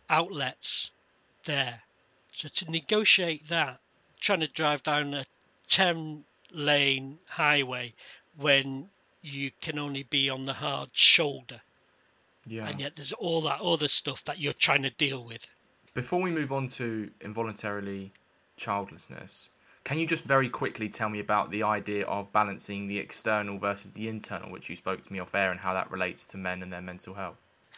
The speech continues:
Speaker 1: Yeah, that's exactly it. So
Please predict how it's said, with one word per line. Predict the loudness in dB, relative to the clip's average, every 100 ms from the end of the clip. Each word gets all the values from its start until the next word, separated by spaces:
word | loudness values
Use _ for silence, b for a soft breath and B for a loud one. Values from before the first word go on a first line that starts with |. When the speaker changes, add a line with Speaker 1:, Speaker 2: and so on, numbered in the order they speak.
| B B
Speaker 1:
Yeah, | 0 0 0 -8 -10 -4
that's | -4 -2
exactly | -6 -4 -4 -4 -8 -4 -2
it. | -2 B B B
So | 2 4 4